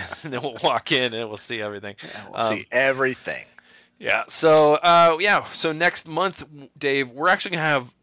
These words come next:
Speaker 1: soccer results to talk about. We won't have seen them, but we'll have some results,
Speaker 2: Ooh.
Speaker 1: and, uh, and maybe we'll hear some, uh, you get some stories out of camp. Uh, see who, how, how everybody's kinda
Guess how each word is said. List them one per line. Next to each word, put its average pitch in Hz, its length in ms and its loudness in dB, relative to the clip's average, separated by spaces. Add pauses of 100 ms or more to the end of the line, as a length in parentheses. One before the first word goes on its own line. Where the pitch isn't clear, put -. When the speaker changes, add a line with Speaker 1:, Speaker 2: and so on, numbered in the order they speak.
Speaker 1:
soccer 147 440 -4
results 117 540 -6
to 120 80 -14
talk 98 260 -8
about. 107 260 -8
We 139 80 -12
won't 131 160 -8
have 107 120 -8
seen 175 280 -8
them, 117 200 -10
but 110 100 -10
we'll 120 120 -8
have 151 140 -6
some 120 180 -12
results, 135 480 -8
Speaker 2:
Ooh. 135 140 -10
Speaker 1:
and, 110 360 -8
uh, 107 260 -4
and 117 100 -16
maybe 123 240 -6
we'll 120 120 -10
hear 123 180 -10
some, 113 320 -16
uh, 110 140 -12
you 117 200 -14
get 120 160 -12
some 110 120 -16
stories 113 340 -12
out 104 60 -8
of 98 80 -14
camp. 107 280 -12
Uh, 101 260 -10
see 107 240 -16
who, 107 140 -16
how, 104 380 -12
how 107 220 -12
everybody's 104 380 -14
kinda 98 340 -16